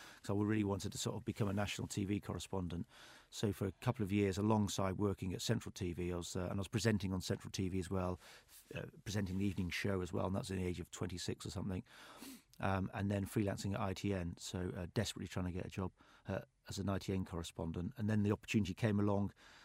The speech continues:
uh, to work for G M T V at the time,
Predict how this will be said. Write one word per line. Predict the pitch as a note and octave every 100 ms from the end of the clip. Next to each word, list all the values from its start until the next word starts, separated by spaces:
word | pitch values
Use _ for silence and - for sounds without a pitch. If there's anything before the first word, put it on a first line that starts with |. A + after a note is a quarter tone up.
| - -
uh, | G2
to | - G2+
work | G2+ -
for | G2+
G | A2 G#2
M |
T | G2+ G#2 G2
V | A2 G2 - -
at | F#2+
the |
time, | - G#2 F2+ G2+